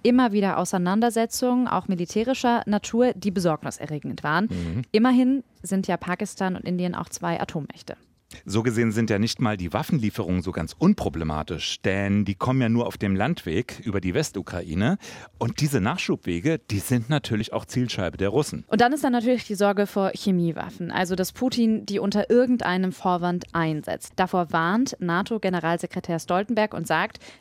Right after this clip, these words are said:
Speaker 1: die chemischen Kampfstoffe könnten sich dann auch auf nato-Territorium ausbreiten, also wie eine Wolke.
Speaker 2: Ja, und was dann?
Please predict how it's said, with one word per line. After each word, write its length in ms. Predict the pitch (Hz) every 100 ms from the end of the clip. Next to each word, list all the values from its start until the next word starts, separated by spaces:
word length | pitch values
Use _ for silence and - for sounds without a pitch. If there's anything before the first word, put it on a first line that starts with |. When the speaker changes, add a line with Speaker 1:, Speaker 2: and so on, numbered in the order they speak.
| -
Speaker 1:
die 60 |
chemischen 460 | 202 262 285 254 226
Kampfstoffe 680 | - 208 - 240 - 254 -
könnten 300 | - 220 220
sich 180 | 185 185
dann 340 | 170 175 254 285
auch 300 | 196 208 -
auf 240 | 185 180 -
nato-Territorium 1300 | 180 170 226 - 196 - 202 180 - 180 165 165 160 -
ausbreiten, 920 | 165 240 285 - - 156 156 196 190 -
also 480 | 180 175 180 180 175 _
wie 260 | 180 190 -
eine 240 | 170 170
Wolke. 480 | 156 - - - - -
Speaker 2:
Ja, 300 | 120 101 87 -
und 200 | 120 104
was 200 | 110 -
dann? 380 | 101 110 165